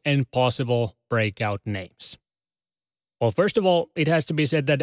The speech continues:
either their overall scoring numbers were just down last year or blatantly guys like Marcus Foligno and Ryan Hartman showed their true capability, 'cause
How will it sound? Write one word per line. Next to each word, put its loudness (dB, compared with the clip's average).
either 0
their -2
overall 0
scoring 0
numbers 0
were 0
just -4
down 0
last 0
year 2
or 0
blatantly 2
guys 0
like 0
Marcus 2
Foligno 0
and 0
Ryan 0
Hartman -2
showed -2
their 0
true -2
capability, -4
'cause -4